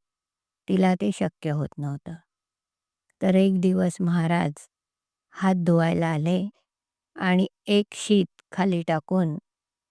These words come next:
हसून त्या बाईला हाक मारून, "ते काढ," म्हणाले, "साफ कर," म्हणाले. तिने ते शीत उचललं, महाप्रसाद म्हणून भक्षण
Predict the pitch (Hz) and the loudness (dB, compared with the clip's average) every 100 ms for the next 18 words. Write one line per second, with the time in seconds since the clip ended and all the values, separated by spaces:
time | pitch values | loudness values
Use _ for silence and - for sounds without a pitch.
0 | _ - 185 175 - 208 196 190 175 170 | _ -4 -2 0 0 2 2 0 0 0
1 | 151 160 160 165 - 175 165 165 175 147 | 0 0 -2 -4 -4 -6 -4 -2 -2 -4
2 | 180 _ _ _ _ _ _ - 202 185 | -8 _ _ _ _ _ _ -2 -2 0
3 | 160 143 143 139 139 143 170 - _ _ | 0 0 -2 -4 -4 -8 -12 -20 _ _
4 | _ _ _ _ _ - 175 175 - - | _ _ _ _ _ -2 0 0 -2 -6
5 | 147 143 143 151 170 175 - _ _ _ | -4 -4 -8 -8 -12 -14 -16 _ _ _
6 | _ _ _ _ _ - 190 190 196 185 | _ _ _ _ _ 2 6 6 4 2
7 | 180 - 175 - 170 - 185 202 147 175 | 0 -2 -4 -4 -6 -4 -2 0 -2 -6
8 | _ _ _ _ _ _ - 233 180 190 | _ _ _ _ _ _ -8 0 2 2
9 | 196 185 170 170 - 165 165 160 160 160 | 0 -2 -2 -4 -4 -2 -2 -2 -2 -2
10 | 151 - 196 | -4 -2 0